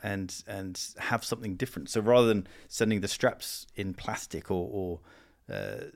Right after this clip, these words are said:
something that, in, in packaging that someone just throw away,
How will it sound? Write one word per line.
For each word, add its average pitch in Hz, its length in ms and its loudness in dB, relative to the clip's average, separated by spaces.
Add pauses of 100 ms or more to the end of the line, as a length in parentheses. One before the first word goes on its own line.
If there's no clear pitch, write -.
(520)
something 123 360 0
that, 101 300 0
in, 117 120 0
in 123 120 0
packaging 127 340 2
that 107 80 -2
someone 104 240 0
just 90 100 -8
throw 107 140 2
away, 101 400 0